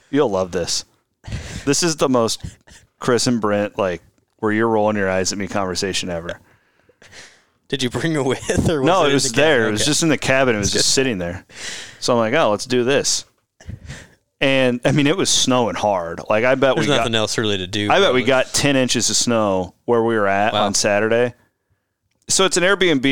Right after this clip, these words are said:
Speaker 1: You'll love this, too. We're sitting there playing Monopoly, and all of a sudden this random, like, he looked like the West Virginia Mountaineer.
Speaker 2: Oh, no.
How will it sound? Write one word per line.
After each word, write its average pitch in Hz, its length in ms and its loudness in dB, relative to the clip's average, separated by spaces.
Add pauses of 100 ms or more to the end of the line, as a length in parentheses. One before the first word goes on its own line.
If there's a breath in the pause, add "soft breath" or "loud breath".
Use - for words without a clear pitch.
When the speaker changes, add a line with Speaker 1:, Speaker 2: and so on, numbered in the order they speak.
Speaker 1:
You'll 117 160 4
love 117 160 2
this, 107 180 0
too. 123 160 -2
We're 107 120 0
sitting 175 240 -2
there 143 100 0
playing 117 280 0
Monopoly, 101 640 -2
and 107 120 -2
all 113 100 2
of 123 60 -4
a 120 40 -2
sudden 113 300 2
this 98 220 -4
random, 110 420 0
like, 92 340 -4 (220 loud breath)
he 147 140 0
looked 135 260 2
like 139 180 2
the 123 80 4
West 110 280 2
Virginia 110 340 0
Mountaineer. 104 640 -2
Speaker 2:
Oh, 117 120 -8
no. 117 280 -8